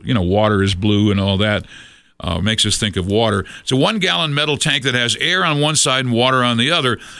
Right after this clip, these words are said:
So that has a bladder in it that kind of equalizes pressure increases, uh, in the system. 'Cause when the water heater kicks on, with the burners, it can raise the pressure in your system a little bit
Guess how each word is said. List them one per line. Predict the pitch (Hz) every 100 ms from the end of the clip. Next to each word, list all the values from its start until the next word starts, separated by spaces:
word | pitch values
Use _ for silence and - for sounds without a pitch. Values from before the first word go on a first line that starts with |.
| -
So | - 135
that | 156 - -
has | 123 147 139
a |
bladder | 113 107 139 190 254 185 127
in | 113
it | 123
that | 120 113
kind | - 151 139
of | 101 - - - -
equalizes | 220 190 165 139 127 127 127 123 110
pressure | - 156 165 147 120
increases, | 135 135 - 135 123 131 123 - - - - _
uh, | 113 110
in | 131
the | 120
system. | 113 - 160 - 98
'Cause | 127 110
when | 127
the | 123 104 - - _
water | 139 175 180
heater | 185 175
kicks | - 196 - 185
on, | 160 170 233 - _ _ _ _ _ _ _
with | 123 127
the | 127
burners, | 113 160 175 196 170
it | - 135
can | 147 120
raise | 110 139 160 160
the | 139
pressure | 110 143 143 - 117
in | 113
your | 107
system | 104 143 131 123
a | 113
little | 120 113
bit | 113 110